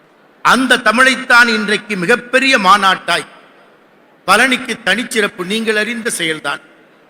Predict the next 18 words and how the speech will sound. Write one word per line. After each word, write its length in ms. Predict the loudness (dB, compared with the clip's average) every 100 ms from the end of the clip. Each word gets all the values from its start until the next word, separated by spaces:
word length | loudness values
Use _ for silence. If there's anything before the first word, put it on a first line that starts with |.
| _ -4
நீங்கள் 380 | -2 0 2 4
அறிந்த 440 | 4 2 0 -2 0
கருத்துத்தான். 760 | 0 -2 -2 -10 -6 -4 -4 -8 -20 _ _ _ _ _ _ -8
இங்கிருக்கிற 560 | -4 0 0 -2 0
இறைவன் 400 | 2 2 0 -2
ஆண்டிக்குளத்திலே 800 | 0 0 -2 -6 -6 -6 -8 -10 -10
இருக்கிறான். 420 | -10 -12 -12 -12 _ _ _ _ _ _ _ _ _ _ _ _ _ _ -4
உலகத்தை 460 | -2 0 -2 -6 -10
துறந்தவன், 580 | -8 -6 -4 -6 -8 -12 -20 _ _ _ 2
தாயும் 380 | 2 2 0 -2
தந்தையும் 500 | -2 0 -2 0 -2
மட்டுமல்ல 540 | -2 -4 -2 0 0
உலகம், 420 | 0 0 2 0 -2 -14 -20 -20 -20 _ _ _ _ _ -4
எல்லா 380 | -2 4 6 8 6
உறவுகளுமே 720 | 4 2 2 2 2 2 2 0 -2
உலகம் 380 | 0 2 0 -2 -10 -20 -2
என்ற 340 | -2 0 -4
நிலைக்கு 520 | -2 0 -2 -2 -4